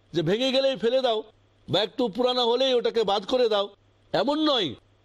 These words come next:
বরং যিনি সৈয়দুল মুরসালিন, খাতামুন নবিয়িন, মহান রব্বুল আলামিনের সর্বশ্রেষ্ঠ বান্দা,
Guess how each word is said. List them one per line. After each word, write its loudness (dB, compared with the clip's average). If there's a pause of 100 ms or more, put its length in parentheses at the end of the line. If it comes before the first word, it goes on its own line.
(160)
বরং 0 (360)
যিনি -2 (500)
সৈয়দুল -2
মুরসালিন, 0 (300)
খাতামুন 0
নবিয়িন, 0 (300)
মহান 0
রব্বুল 0
আলামিনের 0
সর্বশ্রেষ্ঠ 0
বান্দা, -2